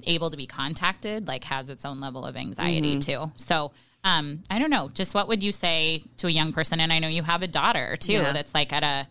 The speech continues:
Speaker 1: you know, at a critical age.
Speaker 2: Yeah.
Speaker 1: So.
Speaker 2: Um, well, I mean, I think that it needs to be said and, and said and said and said that it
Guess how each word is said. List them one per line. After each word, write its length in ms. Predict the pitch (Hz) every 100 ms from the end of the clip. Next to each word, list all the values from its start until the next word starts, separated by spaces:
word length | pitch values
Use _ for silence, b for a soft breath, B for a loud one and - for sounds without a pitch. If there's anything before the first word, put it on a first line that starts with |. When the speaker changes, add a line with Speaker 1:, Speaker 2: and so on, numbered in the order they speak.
| b b b _
Speaker 1:
you 80 | 156
know, 300 | 135 131 190 -
at 100 | 147
a 60 |
critical 400 | 139 143 143 143
age. 360 | - 113 98 -
Speaker 2:
Yeah. 180 | 156 135
Speaker 1:
So. 100 | 117 147 _ -
Speaker 2:
Um, 300 | 214 233 247
well, 280 | 220 269 294
I 100 | 294
mean, 200 | 277 277
I 100 | 269
think 320 | 262 311 320 311
that 220 | 220 -
it 180 | 202 196
needs 360 | 220 226 214
to 100 | -
be 160 | 220 208
said 580 | 180 - 190 190 208 285 _ -
and, 260 | 190 180 -
and 360 | 180 180 175 160 -
said 360 | - 180 175
and 180 | 180 180
said 280 | - 165 165
and 180 | 160 156
said 320 | 160 165 190
that 180 | 175 -
it 180 | 190